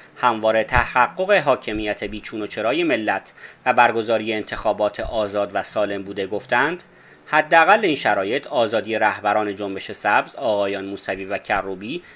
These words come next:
و خانم رهنورد و همچنین تحقق شرایط مطرح شده از سوی رئیس جمهوری سابق،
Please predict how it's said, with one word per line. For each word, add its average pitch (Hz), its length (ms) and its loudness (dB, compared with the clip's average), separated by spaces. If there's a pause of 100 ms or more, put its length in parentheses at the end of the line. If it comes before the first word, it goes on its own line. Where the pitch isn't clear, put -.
(120)
و 120 80 4
خانم 110 340 -2
رهنورد 101 680 0 (320)
و 147 60 -2
همچنین 175 460 -2
تحقق 131 520 0
شرایط 120 440 0
مطرح 107 380 -2
شده 107 240 -4
از 104 140 -2
سوی 107 240 -6
رئیس 104 240 -4
جمهوری 98 480 -8
سابق، 101 440 -2